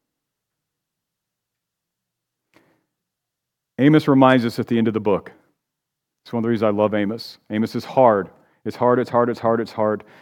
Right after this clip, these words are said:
and then it gets glorious when you get to nine. And we are reminded that God will fulfill his promise that he made to David,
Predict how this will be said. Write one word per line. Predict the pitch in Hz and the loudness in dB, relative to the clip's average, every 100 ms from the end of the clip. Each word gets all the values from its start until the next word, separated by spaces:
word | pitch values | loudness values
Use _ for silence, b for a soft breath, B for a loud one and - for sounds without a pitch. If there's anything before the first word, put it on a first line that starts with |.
| b | b
and | - 101 | -8 -4
then | 104 | -2
it | 95 | -2
gets | 101 | -4
glorious | - 98 107 107 95 - - b b | -4 -2 0 2 0 -4 -14 b b
when | 113 | -4
you | 110 | 0
get | 113 | -2
to | 113 113 110 - | 0 0 -2 -2
nine. | 113 117 113 101 B B | 0 2 0 -2 B B
And | 127 123 | 2 4
we | 135 | 6
are | 143 | 6
reminded | 127 131 123 139 156 135 120 98 _ _ _ _ _ _ _ _ _ _ _ - B 165 | 6 4 6 6 6 6 4 2 _ _ _ _ _ _ _ _ _ _ _ -20 B -2
that | 147 131 | 4 8
God | 151 175 | 10 10
will | 170 151 | 8 4
fulfill | 147 - 170 160 | 2 4 8 8
his | 147 | 6
promise | - 156 151 139 | 4 4 6 4
that | 143 | 2
he | 139 | 4
made | 135 135 | 6 6
to | 120 | 4
David, | 113 120 123 107 90 | 2 4 4 4 -2